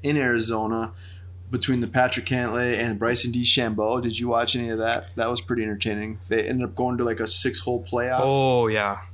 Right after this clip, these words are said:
Speaker 2: I didn't
Speaker 1: And
Speaker 2: watch any, but yeah.
Speaker 1: so
Speaker 2: No,
Speaker 1: there
Speaker 2: I
Speaker 1: was
Speaker 2: heard about it.
Speaker 1: obviously a little bit of debate because I think it was on hole seventeen or eighteen. Bryson was in control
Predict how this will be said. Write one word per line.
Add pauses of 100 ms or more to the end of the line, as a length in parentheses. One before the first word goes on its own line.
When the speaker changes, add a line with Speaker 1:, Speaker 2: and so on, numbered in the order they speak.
(200)
Speaker 2:
I
didn't
Speaker 1:
And
Speaker 2:
watch
any,
but
yeah.
Speaker 1:
so
Speaker 2:
No,
Speaker 1:
there
Speaker 2:
I
Speaker 1:
was
Speaker 2:
heard
about
it.
Speaker 1:
obviously
a
little
bit
of
debate
because
I
think
it
was
on
hole
seventeen
or
eighteen.
Bryson
was (280)
in
control